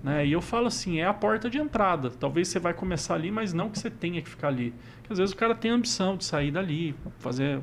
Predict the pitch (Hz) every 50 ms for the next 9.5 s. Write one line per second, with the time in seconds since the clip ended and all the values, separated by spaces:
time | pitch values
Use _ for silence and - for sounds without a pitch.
0 | 135 - 156 180 190 185 143 127 131 135 143 147 143 143 131 139 151 156 156 -
1 | 175 180 - - - - 156 170 165 139 - - 151 180 180 - - - - -
2 | - - - - 147 147 139 135 165 180 196 190 - 185 185 180 170 185 196 180
3 | - 247 247 240 - 180 160 147 135 131 135 - - - - - - - - 165
4 | 170 175 185 190 208 226 247 269 254 - 254 254 254 254 - - - - 208 214
5 | 262 254 - - - 214 208 196 165 147 165 196 202 202 185 190 180 156 - 151
6 | 165 190 208 196 196 190 220 247 233 254 - - - 185 185 208 240 - - -
7 | - - - - - - - - - - - - - 160 156 147 143 - 175 165
8 | - - - 185 196 208 226 226 214 - - 165 165 - 175 170 147 151 185 208
9 | - - - - 147 131 123 - -